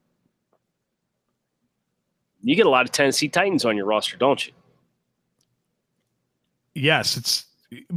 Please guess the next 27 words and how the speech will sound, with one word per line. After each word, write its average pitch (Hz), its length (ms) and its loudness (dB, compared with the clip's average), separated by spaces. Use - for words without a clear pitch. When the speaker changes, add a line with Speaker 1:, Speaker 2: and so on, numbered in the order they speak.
Speaker 2:
when 165 260 2
this 175 180 4
is 151 140 2
over 165 240 4
with, 139 220 2
it 143 160 0
will 156 260 2
be 147 220 2
the, 139 500 2
by 160 140 4
far 180 340 2
the 143 140 0
most 147 360 2
of 139 80 -2
any 151 180 2
one 143 300 2
team 143 260 0
represented. 123 520 -2
Speaker 1:
For 151 140 2
the 143 160 4
entire 135 460 2
exercise 175 640 2
or 127 80 0
just 127 300 2
Speaker 2:
Yeah. 127 100 4
Speaker 1:
on 120 120 0
today's? 113 640 0